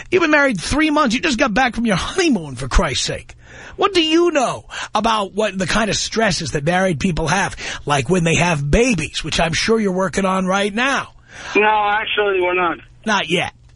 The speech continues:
Speaker 2: No, no, no, we're not. No, no, no. You know what I mean? Uh, you know, first of all, I don't, I, you know, I don't just want to bring a baby into this world when,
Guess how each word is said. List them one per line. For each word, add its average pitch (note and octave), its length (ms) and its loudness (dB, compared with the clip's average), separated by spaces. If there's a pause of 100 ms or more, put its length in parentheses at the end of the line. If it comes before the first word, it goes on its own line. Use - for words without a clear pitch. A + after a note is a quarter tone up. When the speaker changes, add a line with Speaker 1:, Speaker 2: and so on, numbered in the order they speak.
(300)
Speaker 2:
No, F#3 320 2
no, F#3 220 2
no, F3+ 180 0
we're F3+ 80 -2
not. F3+ 200 -2
No, E3+ 240 0
no, E3 200 0
no. D#3+ 160 -2
You E3 460 -6
know G3+ 120 4
what G3+ 140 2
I G3 80 -2
mean? F#3+ 300 -4 (460)
Uh, D#3+ 800 2 (840)
you F3 140 4
know, E3+ 200 2
first G3+ 240 -2
of G3+ 120 -4
all, F#3+ 60 0 (200)
I F3 40 -2
don't, F3+ 240 -4
I, E3+ 240 0
you F3+ 80 -4
know, F3 80 -2
I F3+ 180 2
don't G3 160 -4
just E3+ 140 -4
want F3+ 180 2
to E3 100 0
bring F3 160 0
a E3 60 2
baby D#3+ 400 0
into D#3 200 -4
this D3+ 220 -4
world E3 440 2
when, D3 260 -6